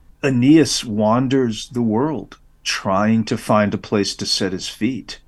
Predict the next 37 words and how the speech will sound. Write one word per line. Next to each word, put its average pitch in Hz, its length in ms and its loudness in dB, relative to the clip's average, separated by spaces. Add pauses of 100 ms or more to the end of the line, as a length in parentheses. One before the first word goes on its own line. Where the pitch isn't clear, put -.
(280)
And, 101 640 -4
uh, 92 500 -6
he - 200 -10
can't 104 420 -6
get 101 160 -4
it - 140 -8
done. 110 400 -8 (200)
And 113 140 -2
I 110 100 2
know 113 220 2
that 110 220 -2
feeling, 120 400 -4
by 73 160 -12
the 71 100 -12
way. 71 60 -10
I 73 40 -12
know 87 180 -10
that 90 180 -10
feeling 90 340 -8
personally, 82 760 -8
you 82 120 -12
know, 76 140 -10
of 76 120 -12
having 80 580 -10 (220)
traveled 82 540 -4
for - 140 -12
years 76 400 -8
and 78 120 -10
years 80 320 -8
and 71 140 -12
made 78 180 -6
my 78 140 -8
living 78 520 -10
in 65 340 -16
Africa, 82 600 -6
England, 80 500 -12
China, 80 680 -6